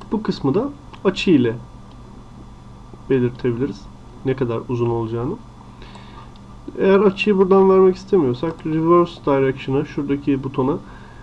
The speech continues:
reverse direction'a basarak bu sefer distance'ı yukarıdan verip açıyı aşağı taraftan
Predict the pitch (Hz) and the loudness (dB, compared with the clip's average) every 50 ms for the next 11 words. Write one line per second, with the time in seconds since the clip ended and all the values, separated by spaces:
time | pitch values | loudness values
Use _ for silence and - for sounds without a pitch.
0 | - - - 156 156 156 156 170 170 170 165 - - 151 147 139 139 143 143 - | -18 -8 -2 0 2 4 4 4 2 2 0 -2 -2 0 2 4 4 2 0 -2
1 | - 147 131 127 151 160 - 143 127 160 196 - - - - - - - - - | -2 -2 0 0 0 0 0 -2 -2 -2 -4 -8 -10 -18 -20 -20 -20 -20 -20 -20
2 | - - - - - - 196 196 - 196 180 - 185 175 175 175 190 190 - - | -20 -20 -20 -20 -10 -8 -8 0 2 2 4 4 2 2 2 2 0 -2 -2 0
3 | 165 151 143 143 - 139 135 - 143 131 127 127 135 135 139 151 180 214 - - | 0 0 0 0 -2 -4 -4 -2 -2 -2 0 0 -2 -2 0 0 -2 -4 -6 -10
4 | - - - - - - 196 190 - - 160 175 - - - 175 175 - 180 151 | -16 -20 -20 -8 -4 -4 -4 -2 2 2 2 2 2 0 -4 -4 -4 -2 -4 -2
5 | 131 131 120 120 120 120 - 180 185 | -2 -2 -2 -4 -4 -2 -2 -4 -4